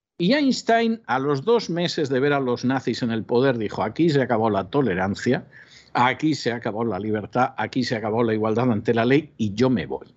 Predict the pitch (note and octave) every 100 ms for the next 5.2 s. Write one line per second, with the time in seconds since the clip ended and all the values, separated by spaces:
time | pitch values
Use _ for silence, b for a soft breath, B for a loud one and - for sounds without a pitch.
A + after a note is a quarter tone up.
0 | _ _ _ _ _ _ _ _ _ _
1 | - D3+ G#3 C4 B3+ D4 F#3 F#2+ A#2 A2
2 | C#3 C#3 F3+ A3+ G#3+ F#3+ G3+ G3 F#3+ D3
3 | D#3+ - - F3+ - A#2 A2 A2+ A#2+ E3
4 | E3+ D#3+ A#2+ A#2 C#3 C#3 A#2 G#2 F2 G2+
5 | B2 -